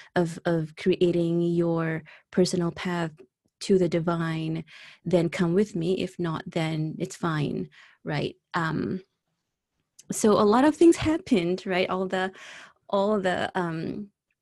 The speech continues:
criticism, all the threats, all the, um, negative waves that happened, it, it led me to shrink. It led me to hide myself.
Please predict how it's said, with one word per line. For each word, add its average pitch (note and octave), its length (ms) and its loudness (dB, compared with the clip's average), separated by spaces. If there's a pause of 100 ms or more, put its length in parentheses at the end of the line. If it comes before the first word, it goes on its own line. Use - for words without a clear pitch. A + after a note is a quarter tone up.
(960)
criticism, F3 840 -4
all - 140 -6
the F3 160 -4
threats, - 840 -8 (140)
all E3+ 280 -2
the, E3 340 -4
um, D3+ 460 -2
negative D#3+ 760 -4 (880)
waves F3+ 580 6
that E3+ 140 0
happened, E3 760 -6 (200)
it, G3+ 220 -2 (920)
it A3+ 260 4
led A3 260 2
me C4+ 180 4
to G3+ 160 -4
shrink. - 640 -8
It G3+ 100 -2
led F#3 260 -2
me G#3+ 100 0
to F#3+ 120 -4
hide E3 440 -6
myself. F#3 760 -4